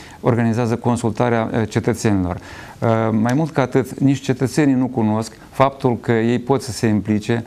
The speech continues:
nu cunosc formele de implicare în procesul decizional și de aceea nici nu cer de la autoritățile publice locale ca acestea să, uh, exercite, uh, și, sau să pună în aplicare prevederile legale.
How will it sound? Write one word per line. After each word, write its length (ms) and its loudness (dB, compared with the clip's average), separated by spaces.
nu 120 2
cunosc 300 -2
formele 420 0
de 120 0
implicare 600 0
în 60 2
procesul 420 -2
decizional 640 0
și 100 -6
de 60 6
aceea 280 0
nici 200 0
nu 100 2
cer 280 0
de 100 -2
la 80 0
autoritățile 560 0
publice 340 -4
locale 360 0
ca 300 0
acestea 480 0
să, 280 0
uh, 100 0
exercite, 760 0
uh, 400 0
și, 180 -10
sau 200 2
să 140 -2
pună 200 0
în 60 0
aplicare 420 -2
prevederile 520 0
legale. 480 0